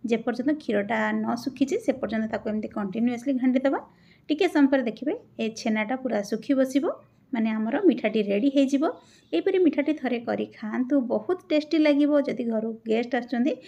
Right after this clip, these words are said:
ତାଙ୍କୁ ଏହିପରି ଭାବରେ ମିଠା କରିକି ଦିଅନ୍ତୁ, ସେମାନେ ବହୁତ ପ୍ରଶଂସା କରିବେ। ବହୁତ ସ-, କରିବାଟା ବହୁତ ସହଜ, ଖାଇବାକୁ ମଧ୍ୟ ବହୁତ ଟେଷ୍ଟି। ବର୍ତ୍ତମାନ ଦେଖନ୍ତୁ, ଆମର ଏଇ ମିଠାଟି ରେଡ଼ି ହେଇଗଲାଣି। ତାକୁ ଏମିତି କଣ୍ଟିନ୍ୟୁଅସ୍ଲି ଘାଣ୍ଟିଦେବା ଏବଂ ସାଇଡ଼୍ରେ ଯେଉଁ କ୍ଷୀର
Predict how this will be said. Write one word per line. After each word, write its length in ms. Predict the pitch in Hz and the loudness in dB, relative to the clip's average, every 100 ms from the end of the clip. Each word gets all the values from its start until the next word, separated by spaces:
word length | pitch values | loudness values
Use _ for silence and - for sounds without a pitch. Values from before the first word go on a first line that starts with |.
| - | -20
ତାଙ୍କୁ 220 | _ 349 311 | _ 0 4
ଏହିପରି 300 | 277 285 294 | 4 4 2
ଭାବରେ 300 | 269 269 269 | 2 2 2
ମିଠା 240 | 247 - | 2 0
କରିକି 280 | - 208 226 | -2 -2 -2
ଦିଅନ୍ତୁ, 220 | 247 247 262 | -2 0 -2
ସେମାନେ 300 | 240 214 214 | -4 -4 -2
ବହୁତ 280 | 202 196 294 | -2 -2 0
ପ୍ରଶଂସା 420 | 285 285 285 294 | 0 4 2 2
କରିବେ। 320 | 285 277 277 240 | 0 2 2 2
ବହୁତ 280 | 214 214 - | -2 -10 -14
ସ-, 220 | - - - - _ | -18 -20 -20 -20 _
କରିବାଟା 420 | 202 220 226 220 | 2 4 0 -2
ବହୁତ 320 | 214 208 285 294 | -4 -2 0 0
ସହଜ, 300 | 277 285 285 311 | 0 0 2 0
ଖାଇବାକୁ 400 | - 214 202 190 226 | -2 -6 -4 -4 -4
ମଧ୍ୟ 220 | 240 247 | -2 0
ବହୁତ 280 | 240 254 294 | 0 0 -2
ଟେଷ୍ଟି। 280 | 302 294 440 539 - - - | -2 -4 -4 -8 -10 -12 -2
ବର୍ତ୍ତମାନ 320 | 214 214 220 | -2 0 -2
ଦେଖନ୍ତୁ, 340 | 214 - 220 285 | -2 -2 -2 2
ଆମର 260 | 240 214 220 | 2 0 0
ଏଇ 100 | 220 | 0
ମିଠାଟି 360 | 202 226 220 214 | -2 -4 -4 -2
ରେଡ଼ି 260 | 202 214 285 | 0 2 4
ହେଇଗଲାଣି। 520 | 285 285 277 285 554 - - - _ _ _ _ _ _ _ - | 4 4 4 4 2 -4 -20 -20 _ _ _ _ _ _ _ -10
ତାକୁ 180 | 320 294 | 2 8
ଏମିତି 200 | 247 277 | 8 6
କଣ୍ଟିନ୍ୟୁଅସ୍ଲି 640 | 269 220 262 262 262 285 | 4 4 8 8 8 6
ଘାଣ୍ଟିଦେବା 480 | 262 262 285 302 339 339 | 8 8 8 6 4 2
ଏବଂ 180 | 254 | 4
ସାଇଡ଼୍ରେ 440 | 262 302 330 - 330 | 4 2 0 2 2
ଯେଉଁ 200 | 262 254 | 4 2
କ୍ଷୀର 240 | 262 226 | 0 -2